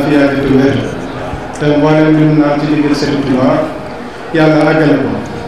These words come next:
Te nga xamal ne moom itam taxawaayam ci Cheikh Serigne Mokhtar li mu fas yéene mooy taxawaay bi nga xam ne Thierno di Serigne Touba taxawaay na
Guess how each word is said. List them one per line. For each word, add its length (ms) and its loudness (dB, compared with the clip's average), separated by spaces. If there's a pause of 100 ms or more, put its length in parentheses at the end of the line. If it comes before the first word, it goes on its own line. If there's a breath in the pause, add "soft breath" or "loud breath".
(220)
Te 120 -2
nga 100 2
xamal 260 2
ne 140 2
moom 240 4
itam 180 2 (560)
taxawaayam 540 2
ci 100 -4
Cheikh 140 0
Serigne 280 0
Mokhtar 360 0 (640)
li 60 2
mu 60 2
fas 200 2
yéene 340 4
mooy 180 2
taxawaay 320 2
bi 60 2
nga 100 2
xam 160 2
ne 140 2 (560)
Thierno 380 2 (180)
di 80 -6
Serigne 260 2
Touba 220 2 (100)
taxawaay 400 2
na 60 2